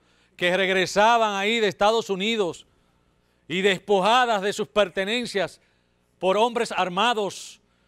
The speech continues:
vestidos de policías. ¿Ustedes se dan cuenta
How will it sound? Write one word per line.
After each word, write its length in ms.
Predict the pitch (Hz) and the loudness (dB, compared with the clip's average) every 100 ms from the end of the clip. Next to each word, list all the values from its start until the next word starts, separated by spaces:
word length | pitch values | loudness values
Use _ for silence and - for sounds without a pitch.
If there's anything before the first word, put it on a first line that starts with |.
| _ _ | _ _
vestidos 520 | 160 180 226 240 202 | -6 -4 -2 -2 0
de 80 | 214 | -2
policías. 920 | 214 185 - 214 247 180 127 - - _ _ _ _ _ | -2 -4 -4 -2 0 -2 -6 -16 -20 _ _ _ _ _
¿Ustedes 280 | - 190 220 | -4 -2 2
se 60 | |
dan 180 | 240 247 | 0 0
cuenta 460 | 226 240 180 127 | 0 0 0 -12